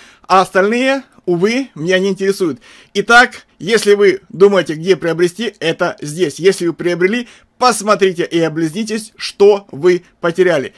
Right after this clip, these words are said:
Итак, я не зря сказал, это самый лучший курс. На данный момент это самый лучший курс по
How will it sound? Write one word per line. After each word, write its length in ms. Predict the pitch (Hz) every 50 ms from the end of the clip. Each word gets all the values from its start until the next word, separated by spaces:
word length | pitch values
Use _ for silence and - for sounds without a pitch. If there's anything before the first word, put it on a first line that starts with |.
| _ _ _ _ _ -
Итак, 480 | 220 214 254 247 233 226 - - - - _ _
я 320 | - 135 151 190 208 208 202
не 260 | 196 190 196 208 202
зря 360 | 190 180 202 202 196 180 151
сказал, 440 | 147 - - 180 165 185 214 208 - -
это 200 | 175 - 165 160
самый 540 | 151 - - 202 196 185 175 160 151 131 -
лучший 420 | 147 151 175 180 151 - - 131
курс. 320 | 110 156 190 208 202 - - - - - _
На 200 | - 156 196 214
данный 360 | 214 196 202 208 190 175 165
момент 420 | 156 156 156 156 170 196 214 214 - -
это 220 | 185 180 - 160
самый 480 | - - - 208 202 185 175 160 156 151
лучший 340 | 147 160 165 147 - 143
курс 320 | - - 190 233 240 - -
по 420 | - _ 180 190 202 220 214 220